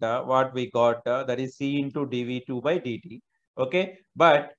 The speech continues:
we have another equation that is nothing but, uh, uh, the capacitance here. Okay, so the, uh, that is nothing but, uh, the current, uh, at the node two. Okay,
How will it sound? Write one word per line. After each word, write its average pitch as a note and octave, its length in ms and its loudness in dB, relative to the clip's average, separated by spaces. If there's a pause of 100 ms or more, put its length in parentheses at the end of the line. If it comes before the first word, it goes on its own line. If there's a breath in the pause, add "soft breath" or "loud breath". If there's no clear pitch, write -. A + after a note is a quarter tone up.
(140)
we E3 160 0
have G3 420 6
another D3 480 2
equation C#3+ 580 -2
that C#3 140 2
is D3+ 260 -6
nothing C3 340 -4
but, C#3 320 4
uh, B2+ 160 2 (360 soft breath)
uh, A#2+ 280 2
the B2+ 120 2
capacitance C3 800 -2
here. G#2 240 -4 (420)
Okay, C#3 380 -2 (160)
so D3 160 -4
the, C#3 240 2 (120)
uh, A#2+ 320 0 (560)
that C#3 100 0
is D3 100 -4
nothing C#3+ 320 -6
but, D3 300 2
uh, B2+ 240 2 (140)
the B2+ 100 -4
current, D3 460 0
uh, C3 220 2 (120)
at B2+ 220 -4
the E3 100 2
node B2 300 -2 (100)
two. G#2 180 -10 (360)
Okay, F3 400 -2